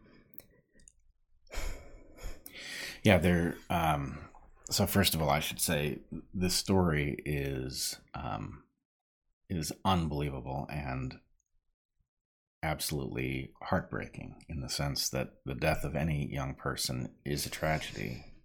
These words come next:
There's the potential ahead of any young person, and the loss of it is, um, appalling. But in this particular person's case, this was,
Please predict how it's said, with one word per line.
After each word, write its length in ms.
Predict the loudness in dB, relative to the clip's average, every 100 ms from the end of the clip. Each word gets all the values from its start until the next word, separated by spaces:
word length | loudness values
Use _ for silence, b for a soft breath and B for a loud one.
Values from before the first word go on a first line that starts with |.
| -20 -18 -18 -18 _ -14
There's 520 | -8 -6 -6 -8 -12 b b b b b -20
the 60 | -12
potential 600 | -8 0 0 0 -4 -4
ahead 320 | 0 2 2
of 140 | 0
any 260 | -2 -4 -4
young 220 | -4 -6
person, 420 | -4 -4 -4 -6
and 160 | -6 -4
the 60 |
loss 320 | 0 0 0 -4
of 80 |
it 100 | -6
is, 320 | -6 -6 -6 -8 b b b b b b -6
um, 300 | -4 -4 -6 -6
appalling. 800 | -8 2 4 6 4 -2 -4 -6 -4
But 200 | -2 2
in 100 | 2
this 140 | 0
particular 560 | -2 -2 -2 0 -2 -2
person's 480 | -2 -2 -4 -4
case, 400 | 0 2 2 0
this 200 | -4 -4
was, 280 | -2 -2 -2